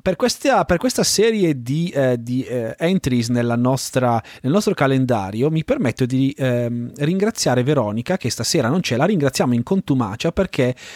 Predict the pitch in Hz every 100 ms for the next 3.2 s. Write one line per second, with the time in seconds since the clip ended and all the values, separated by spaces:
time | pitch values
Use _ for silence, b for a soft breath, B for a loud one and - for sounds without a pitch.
0 | B - 120 127 147 208 139 160 180 151
1 | 139 - 170 262 143 120 - - 117 104
2 | 117 117 - 156 - 127 120 - 123 117
3 | 113